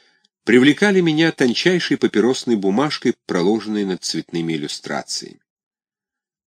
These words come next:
Она требовалась для каких-то детских надобностей, кажется, на расческе дудеть. Однажды я снял с полки затиснутый толстенный том англо-русского словаря в красной обложке.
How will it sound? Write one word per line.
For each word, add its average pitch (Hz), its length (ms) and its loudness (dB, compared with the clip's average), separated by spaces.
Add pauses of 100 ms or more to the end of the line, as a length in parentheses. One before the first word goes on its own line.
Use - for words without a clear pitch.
(120)
Она 180 200 4
требовалась 185 560 4
для 170 180 2
каких-то 160 400 -2
детских 147 460 2
надобностей, - 720 -2 (540)
кажется, 104 480 0
на 98 140 0
расческе 107 520 -2
дудеть. 71 460 -14 (1120)
Однажды 196 480 4
я 196 100 6
снял 190 220 4
с - 100 -2
полки 175 680 6
затиснутый 151 800 2
толстенный 156 800 2
том 170 400 2
англо-русского 135 800 2
словаря 110 500 2
в - 100 -12
красной 82 480 -4
обложке. 73 560 -10